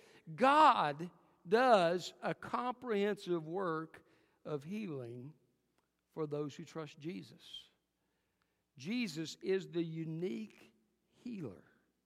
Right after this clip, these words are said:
By Him, this man is standing before you whole. I'm gonna tell you something. Before I came to Christ, I was not whole.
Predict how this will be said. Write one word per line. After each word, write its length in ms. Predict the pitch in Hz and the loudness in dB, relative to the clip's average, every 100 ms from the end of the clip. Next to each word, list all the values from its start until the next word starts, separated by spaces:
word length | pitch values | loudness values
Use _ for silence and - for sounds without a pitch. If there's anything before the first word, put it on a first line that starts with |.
| _ _ _ _ _ _ _ _ _ _ - | _ _ _ _ _ _ _ _ _ _ -8
By 240 | 156 165 151 | -2 -2 -2
Him, 460 | 151 269 185 101 - _ _ _ _ _ _ _ _ _ _ 156 | -2 -2 -4 -8 -16 _ _ _ _ _ _ _ _ _ _ -10
this 240 | 156 - | -8 -8
man 320 | 147 147 127 | -6 -6 -8
is 120 | 123 | -10
standing 460 | - 156 127 120 117 | -12 -12 -10 -12 -12
before 320 | 117 151 123 | -14 -14 -14
you 180 | 117 110 | -14 -14
whole. 360 | 101 113 98 - _ _ _ _ _ _ | -14 -14 -16 -20 _ _ _ _ _ _
I'm 60 | 175 | -12
gonna 140 | 196 | -10
tell 140 | 180 185 | -4 -4
you 180 | 160 127 | -4 -8
something. 420 | - 127 - 64 127 _ _ _ _ _ _ _ _ _ _ - | -10 -12 -16 -20 -20 _ _ _ _ _ _ _ _ _ _ -14
Before 260 | 151 139 190 | -12 -4 0
I 120 | 170 | 0
came 300 | 143 165 180 | -2 -6 -4
to 80 | 156 | -6
Christ, 640 | - 131 117 113 - - _ _ _ _ _ _ _ | -8 -10 -10 -14 -18 -20 _ _ _ _ _ _ _
I 100 | - | -12
was 200 | 135 131 | -10 -10
not 180 | 135 107 | -10 -12
whole. 280 | 85 92 | -16 -20